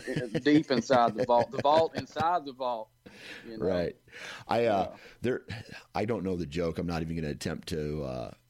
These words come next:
Speaker 2: um, uh, attempt to tell it, but there's a, there's a joke in Iowa where this old lady,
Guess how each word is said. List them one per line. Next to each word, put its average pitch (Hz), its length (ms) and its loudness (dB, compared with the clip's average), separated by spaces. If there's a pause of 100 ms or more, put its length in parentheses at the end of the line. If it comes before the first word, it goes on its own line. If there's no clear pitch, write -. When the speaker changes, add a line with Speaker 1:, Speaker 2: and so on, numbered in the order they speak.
(120)
Speaker 2:
um, 65 420 -12 (920)
uh, 69 100 -10 (260)
attempt 80 340 -6
to 76 100 -6
tell 82 280 -2
it, 73 180 -4
but 78 300 -4 (300)
there's 92 320 -2
a, 85 140 -2 (240)
there's 85 280 -4
a 80 40 -4
joke 85 440 -2 (640)
in 85 100 -4
Iowa 76 500 -2 (260)
where 78 480 -2
this 82 300 -4
old 92 220 -2
lady, 82 480 -2